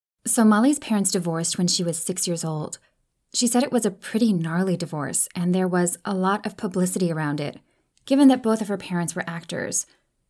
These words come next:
Her dad, a theater performer, her mom, well known in T V. That all left her feeling lonely at both houses, while each parent endured their own emotional turbulence. Some of the most heartwarming memories she has from childhood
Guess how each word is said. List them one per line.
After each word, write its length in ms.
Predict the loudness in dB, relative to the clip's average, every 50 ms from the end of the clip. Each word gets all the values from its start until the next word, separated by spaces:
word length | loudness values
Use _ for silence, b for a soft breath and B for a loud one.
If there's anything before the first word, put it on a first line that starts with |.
| _ -6
Her 120 | -2 -2
dad, 360 | 0 2 4 4 4 4 2 0
a 40 | -4
theater 300 | -2 2 2 2 2 2
performer, 720 | -2 -4 -6 -4 -2 0 2 2 2 0 0 -2 -4 -8 -10
her 180 | -6 -2 0 2
mom, 360 | 2 2 0 0 -2 -4 -4 -2
well 240 | -2 -2 0 0
known 320 | -2 -2 -2 -2 -2 -2 -2
in 100 | -4 -4
T 220 | -4 -6 -6 -6
V. 400 | -6 -6 -4 -4 -4 -6 -8 -12 _ _ _ _ _ _ _ 0
That 140 | 2 4 6
all 140 | 6 6
left 240 | 6 6 4 2 0
her 80 | -2 -2
feeling 360 | 0 0 0 2 2 2 2
lonely 480 | 4 4 6 6 6 6 4 4 2 0 -4
at 320 | -4 -4 -4 -4 -6 -6
both 300 | -2 0 0 0 -2 -4
houses, 560 | -2 -2 0 0 0 -2 -4 -6 -6 -6 -8 b b b b b b b b
while 240 | -2 0 0 0 0 2
each 240 | 2 2 2 0
parent 400 | -2 -2 -2 0 0 0 -2 -2 -4 0
endured 520 | 2 2 2 2 0 0 -2 -2 -4 -2
their 220 | -2 -2 -2 -2 -2
own 280 | -2 0 0 0 0
emotional 480 | 2 2 2 2 0 -2 -4 -6 -8 -6
turbulence. 720 | -6 -4 -4 -2 -2 -2 -2 -4 -4 -6 -8 -8 -8 -10 _ _ _ _ _ _ _ _ _ _ _ _ _ _ _ _ _ _ _ _ -4
Some 240 | 2 4 6 8 8
of 160 | 8 6 6
the 40 | 4
most 280 | 6 6 4 2 -2 -4
heartwarming 720 | -4 -2 2 2 2 2 2 2 2 2 2 2 0 0
memories 440 | -2 -2 -2 -2 -2 -2 -2 -2
she 120 | -2 -2 -4
has 260 | -6 -6 -8 -6 -6
from 100 | -6 -6
childhood 640 | -6 -6 -6 -6 -6 -6 -8 -8 -8 -10 -10 -12